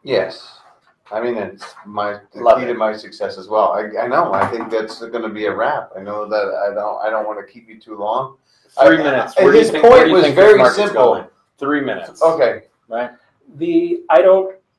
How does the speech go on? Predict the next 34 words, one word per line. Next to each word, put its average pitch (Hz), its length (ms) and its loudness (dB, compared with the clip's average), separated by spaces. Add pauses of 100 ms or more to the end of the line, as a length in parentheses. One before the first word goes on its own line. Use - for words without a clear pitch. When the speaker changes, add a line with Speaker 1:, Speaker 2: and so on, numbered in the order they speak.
(140)
Speaker 3:
and 139 100 -4
I 147 140 -2
hope 147 200 -4
this 143 200 -8
doesn't 131 280 -2
sound 127 380 -6
flip, 143 240 -8
but 123 260 -8
as 113 160 -4
a 113 60 -14
salesperson, 131 840 -6
as 110 120 -10
a 104 60 -18
realtor, 117 540 -12 (380)
I 123 80 -2
don't 123 260 -4 (140)
really 120 200 -10
pay 127 220 -12
attention. 127 460 -12
I 113 60 -6
don't 107 240 -12
care. 117 320 -4
I 117 160 -4
always 113 280 -14 (180)
feel 123 280 -8
like 113 420 -12 (280)
if 131 160 -16
your 139 120 -4
goal 127 220 -2
is 127 80 -12
to - 100 -20
sell 123 260 -6
twelve 131 280 -2
houses, 139 640 -4